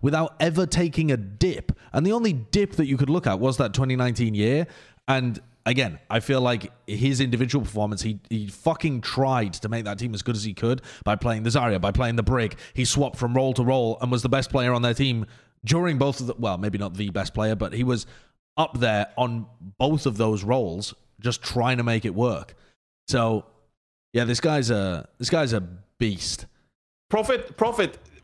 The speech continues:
Speaker 2: with, with his dysfunctional teams. First the London Spitfire two years, and then the Seoul Dynasty with two years. Like, he was the Sisyphus of the Overwatch League. Uh, but the thing was, the boulder was just, like,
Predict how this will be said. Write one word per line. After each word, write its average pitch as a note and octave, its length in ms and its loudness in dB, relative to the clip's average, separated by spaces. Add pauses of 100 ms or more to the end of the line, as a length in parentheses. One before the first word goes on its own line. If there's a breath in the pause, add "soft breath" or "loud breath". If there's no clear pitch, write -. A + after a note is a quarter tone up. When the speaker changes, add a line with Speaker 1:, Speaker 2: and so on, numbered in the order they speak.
Speaker 2:
with, D#3+ 140 0
with C#3 120 2
his C3+ 140 0
dysfunctional A#2+ 640 0
teams. F2+ 340 -6
First E3 260 0
the C4 60 2
London C#3 240 2
Spitfire B2+ 480 0
two C3 180 -4
years, C3 300 0
and A2+ 100 -2
then A2 200 0 (120)
the G2+ 80 -8
Seoul A2+ 220 0
Dynasty G2+ 340 0
with A2+ 100 0
two A#2+ 140 -2
years. A#2 300 -2 (480 loud breath)
Like, C#3 140 0
he G3+ 200 2
was G3+ 220 0
the D#3 80 2
Sisyphus A#2 560 0
of G#2+ 160 0
the A2+ 80 2
Overwatch F#2+ 400 0
League. D#2 240 -6 (240)
Uh, B2 160 2
but C#3+ 200 2 (100)
the D#3 120 4
thing G#3+ 240 2
was, D3+ 240 2
the C3 160 0
boulder C#3 640 2
was B2 140 -2
just, D3+ 240 -2
like, A#2+ 340 -2